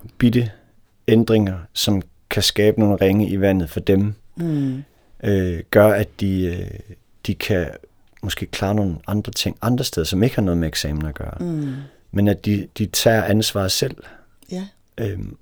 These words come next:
Speaker 1: <clears throat> og der tror jeg på, at, at, eller jeg, jeg er overbevist om, at rigtig mange af de her, øh,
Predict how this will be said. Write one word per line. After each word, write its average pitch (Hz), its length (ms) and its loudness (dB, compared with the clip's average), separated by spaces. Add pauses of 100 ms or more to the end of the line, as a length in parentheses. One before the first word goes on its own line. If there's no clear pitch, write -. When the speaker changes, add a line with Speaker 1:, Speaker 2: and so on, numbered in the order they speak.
(160)
Speaker 1:
<clears throat> 135 240 4
og 101 140 2
der 110 100 8
tror 135 220 6
jeg 120 100 6
på, 127 180 2
at, - 260 -6 (1300)
at, 90 120 -8 (180)
eller 60 200 -12
jeg, 67 220 -8
jeg 85 160 -6 (380)
er 92 100 0
overbevist 156 440 2
om, - 140 -2 (360)
at 87 240 0 (600)
rigtig 110 260 2
mange 98 360 4
af 87 120 -6
de 85 180 -6
her, 82 180 -4 (320)
øh, - 80 -10